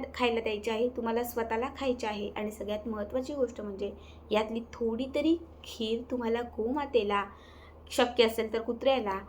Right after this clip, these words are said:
किंवा कुठल्याही, अ, पशुपक्ष्यांना खाऊ घालायचे आहे. गोमाता जर नाहीच शक्य की ताई आम्हाला नाही, ते जवळपास कुठेच गाय नाही आहे, तर तुम्ही कुठल्याही पशुपक्ष्यांना एक वाटीभर खीर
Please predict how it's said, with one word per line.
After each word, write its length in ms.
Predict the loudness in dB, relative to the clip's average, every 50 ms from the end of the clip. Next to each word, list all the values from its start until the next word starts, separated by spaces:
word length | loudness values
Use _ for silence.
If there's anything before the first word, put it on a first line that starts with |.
| -14 -18 -20 -20 -6 2 8
किंवा 160 | 10 10 10
कुठल्याही, 640 | 8 6 -2 -2 2 4 4 4 4 2 0 -2 2
अ, 380 | 6 8 8 10 8 8 6 4
पशुपक्ष्यांना 720 | 4 4 4 4 4 2 2 0 0 0 0 -2 0 -2 -4 -2
खाऊ 160 | 0 2 2 2
घालायचे 360 | 2 0 0 -2 -2 -4 -4
आहे. 280 | -4 -4 -6 -4 8
गोमाता 420 | 12 12 12 12 12 10 8 6 6
जर 160 | 4 4 2
नाहीच 560 | 2 2 2 2 4 6 4 4 2 0 -2
शक्य 380 | -2 -2 -2 -2 0 -2 -2 -2 -2 -4
की 60 | -4
ताई 180 | -2 0 2 2
आम्हाला 260 | 2 0 -2 -2 -2
नाही, 320 | -2 -2 -2 -2 -2 -2 -2
ते 80 | -2
जवळपास 480 | 0 2 2 2 2 0 0 -4 -4 -4
कुठेच 340 | -4 4 6 8 8 8 6
गाय 200 | 0 0 0 -2
नाही 300 | -2 -4 -4 -4 -4 -6
आहे, 20 | -6 -10 -16 -20 -20 -4 4 8
तर 100 | 8 8
तुम्ही 180 | 8 8 4 2
कुठल्याही 480 | 0 -2 2 4 6 8 8 8 6
पशुपक्ष्यांना 680 | 4 2 0 0 -2 -2 -2 -2 0 0 0 0 0
एक 120 | -2 0 0
वाटीभर 440 | 0 0 0 0 -2 -2 -2 -2 -2 -4 0
खीर 220 | 2 2 2 2